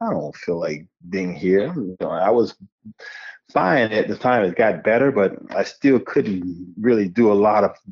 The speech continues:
things that I wanted to, far as I wanted to get my vision clear. And I ended up going back home, coming back to Florida,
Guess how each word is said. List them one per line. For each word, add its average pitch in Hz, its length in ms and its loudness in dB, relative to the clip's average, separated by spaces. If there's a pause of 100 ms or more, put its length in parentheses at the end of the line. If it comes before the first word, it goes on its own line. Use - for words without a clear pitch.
(100)
things 107 300 0
that 95 180 0
I 90 80 -2
wanted 98 320 -6
to, 104 160 -6
far 98 320 2
as 90 80 -2
I 90 80 2
wanted 90 220 -4
to 85 100 -8
get - 180 -8
my 87 120 -8 (100)
vision 101 300 0
clear. 101 340 2
And 92 140 -2 (720)
I 123 200 4
ended 127 280 4
up 107 160 0 (460)
going 117 320 2
back 113 240 0
home, 107 520 -2
coming 117 200 0
back 104 160 0
to 101 60 -4
Florida, 107 500 2